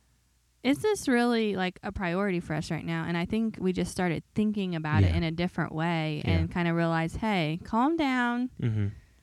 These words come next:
Speaker 1: You know, we're gonna be fine. This isn't necessary,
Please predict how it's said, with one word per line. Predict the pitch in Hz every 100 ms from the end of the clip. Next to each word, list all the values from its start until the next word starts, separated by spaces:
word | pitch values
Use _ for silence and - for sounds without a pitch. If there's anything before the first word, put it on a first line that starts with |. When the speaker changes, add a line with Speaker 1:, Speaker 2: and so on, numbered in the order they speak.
| _ _ -
Speaker 1:
You | 185
know, | 165 160
we're | 175 202
gonna | 240
be | 269 302
fine. | - 226 202 196
This | 196 - -
isn't | 202 196 - -
necessary, | 202 190 202 - 175 170 165 165